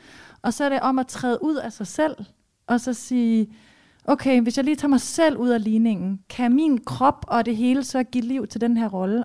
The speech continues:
Og det kan man jo godt. Altså, jeg havde det også helt weird, da jeg skulle spille Frøken Julie på Det Kongelige Teater. Altså, jeg var sådan, "Det, det må jeg slet ikke. Altså, jeg har ikke lavet teater nok til at få den her rolle nu."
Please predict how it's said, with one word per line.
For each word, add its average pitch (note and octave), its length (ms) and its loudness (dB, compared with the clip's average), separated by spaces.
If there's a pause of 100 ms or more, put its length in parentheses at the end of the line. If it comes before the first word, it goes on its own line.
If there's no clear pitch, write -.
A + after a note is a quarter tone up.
Og B3+ 80 -2
det C#4 100 -4
kan C#4+ 280 -2 (120)
man A#3 260 6
jo F#3+ 200 0
godt. A3+ 300 -2 (520)
Altså, A3 400 0 (200)
jeg G3 140 -6 (120)
havde A#3+ 160 2
det A#3 80 4
også A#3+ 180 -2
helt C4 200 -6 (180)
weird, B3+ 320 0
da A3+ 60 -4
jeg G#3 100 -2
skulle - 220 -10
spille G#3+ 260 -4
Frøken G#3 280 -2
Julie A3 280 -2
på - 100 -10
Det A3 100 -4
Kongelige A3+ 300 0
Teater. A#3 420 -6 (540)
Altså, A#3 140 -2
jeg A3 60 0
var A3 60 0
sådan, A#3 200 4
"Det, A#3+ 320 -2
det G3+ 100 2
må D#3 280 0
jeg G#3+ 140 -4
slet - 300 -8
ikke. F3+ 180 -8
Altså, G3 120 -12
jeg G3 100 -4
har G#3 60 -2
ikke - 260 -10 (200)
lavet A3 220 0
teater A#3 380 -4
nok G#3+ 400 4
til B3 300 0
at G3 60 -10
få A#3+ 180 -4
den A3 180 -2
her G#3 120 -2
rolle F#3+ 360 0
nu." G3+ 220 2